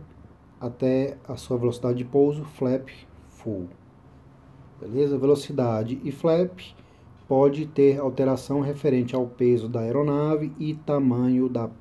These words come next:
pista. Então vamos agora dar uma olhadinha no, no Embraer, né? Que esse vídeo aí é pra essas, pra essas duas aeronaves, Airbus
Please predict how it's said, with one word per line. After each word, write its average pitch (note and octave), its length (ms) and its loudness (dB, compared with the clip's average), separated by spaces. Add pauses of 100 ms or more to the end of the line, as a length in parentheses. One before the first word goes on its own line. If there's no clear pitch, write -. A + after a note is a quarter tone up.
pista. - 600 -4 (2000)
Então D#3+ 180 4
vamos F#3 220 6
agora D#3+ 240 8
dar D#3+ 120 4
uma D#3+ 100 6
olhadinha D3 440 6
no, E3 380 4 (560)
no C#3+ 300 0
Embraer, C#3 680 4 (440)
né? A#2+ 300 -4 (1700)
Que A#2+ 100 -6
esse A2+ 180 -4
vídeo A#2 300 2
aí B2 260 4
é C3 140 -2
pra B2+ 160 -2
essas, B2+ 480 -4
pra - 160 -10
essas A#2+ 280 -8
duas D3 600 2
aeronaves, A2 880 -2 (2000)
Airbus A#2+ 880 -4